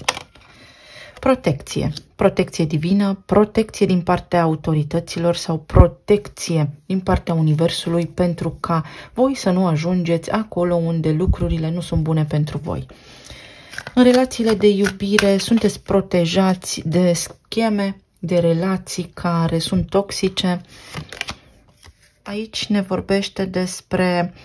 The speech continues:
o situație de la locul de muncă, pentru că vorbim și despre casa a zecea, care este a Capricornului, cu guvernator Saturn. Turnul este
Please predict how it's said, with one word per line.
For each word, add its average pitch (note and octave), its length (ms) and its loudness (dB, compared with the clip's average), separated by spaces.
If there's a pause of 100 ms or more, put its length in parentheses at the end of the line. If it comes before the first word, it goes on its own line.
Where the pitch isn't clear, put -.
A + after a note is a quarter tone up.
o F3 100 -2
situație F#3 540 -2
de E3+ 100 -2
la E3+ 140 2
locul F3+ 280 -2
de D#3+ 100 0
muncă, F#3 580 0
pentru E3+ 280 -2
că F3 120 -4
vorbim F3 340 0
și - 140 -4
despre E3+ 580 -2
casa F3+ 300 -2
a E3 100 0
zecea, F3 480 -2 (680)
care F3+ 140 4
este F3+ 360 -2
a E3+ 260 2
Capricornului, A3 880 0
cu E3+ 240 -4
guvernator D#3+ 640 0
Saturn. A3 760 -2
Turnul F3 480 -2
este F#3+ 460 -2